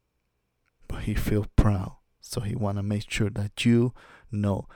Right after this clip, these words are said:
that He does. And that's the purpose of the reward, so you know that He's pleased with you.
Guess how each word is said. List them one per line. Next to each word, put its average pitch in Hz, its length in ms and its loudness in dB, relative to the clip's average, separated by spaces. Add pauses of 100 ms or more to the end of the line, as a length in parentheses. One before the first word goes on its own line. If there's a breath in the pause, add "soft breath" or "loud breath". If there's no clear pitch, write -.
(220 soft breath)
that 107 200 -4
He 110 160 0
does. - 440 -12 (2000)
And 107 240 -6
that's 95 220 -2
the 104 120 -2
purpose 101 460 2
of 98 220 -4
the 104 100 2
reward, 104 520 -4 (440)
so - 240 -6
you 110 260 4
know 104 300 -4 (1120)
that 95 160 -2
He's 101 220 -4
pleased - 400 -2
with - 240 -8
you. 160 80 -14